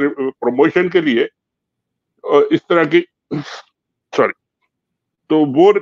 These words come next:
لکھا جاتا ہے کہ جی، یہ آدمی کس قسم کا officer ہے، کس قسم کی یہ thinking ہے۔ تو اس کے بعد ان کے بارے میں لکھا گیا ہے کہ جی، he is a linear thinker، ایک لائن میں صرف سوچتے، ایک لائن میں سوچتے، اور وہ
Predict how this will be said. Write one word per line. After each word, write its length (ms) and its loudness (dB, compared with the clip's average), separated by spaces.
لکھا 240 -8
جاتا 260 -2
ہے 100 2
کہ 100 -4
جی، 100 -8
یہ 160 -2
آدمی 340 -2
کس 180 -12
قسم 320 -8
کا 60 -2
officer 500 -4
ہے، 80 -2
کس 200 -8
قسم 240 -4
کی 180 -8
یہ 60 -2
thinking 380 0
ہے۔ 100 -2
تو 140 -8
اس 160 -10
کے 80 2
بعد 160 2
ان 140 0
کے 100 2
بارے 240 2
میں 140 2
لکھا 300 -2
گیا 160 2
ہے 60 2
کہ 120 -2
جی، 140 -4
he 280 -6
is 140 4
a 40 -6
linear 440 2
thinker، 280 -2
ایک 280 2
لائن 340 0
میں 140 -2
صرف 180 0
سوچتے، 340 -4
ایک 340 2
لائن 300 0
میں 80 0
سوچتے، 360 -8
اور 140 -2
وہ 380 2